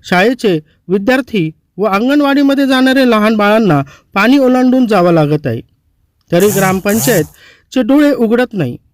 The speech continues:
फक्त विकासाचे पैसे खाण्याचा प्रयत्न आहे. त्यामुळे गावाचे गंभीर स्वरूपाचे नुकसान होण्याची शक्यता नाकारता येणार नाही.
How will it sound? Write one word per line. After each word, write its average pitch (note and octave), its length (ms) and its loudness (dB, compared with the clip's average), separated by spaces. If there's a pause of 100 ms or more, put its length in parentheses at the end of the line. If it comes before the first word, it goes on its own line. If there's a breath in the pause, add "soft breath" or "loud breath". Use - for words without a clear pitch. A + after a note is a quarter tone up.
(160)
फक्त A3 240 -4
विकासाचे B3+ 580 -2
पैसे A3+ 380 -4
खाण्याचा G#3+ 500 -2
प्रयत्न F#3+ 540 0 (400 soft breath)
आहे. D3+ 280 2 (300)
त्यामुळे F#3+ 400 2 (280 soft breath)
गावाचे C#4 340 0
गंभीर A#3+ 340 0
स्वरूपाचे B3 580 -2
नुकसान F3 360 0
होण्याची A3+ 380 0
शक्यता G#3+ 500 -4
नाकारता E3+ 480 -2
येणार D#3+ 260 2
नाही. B2+ 220 -2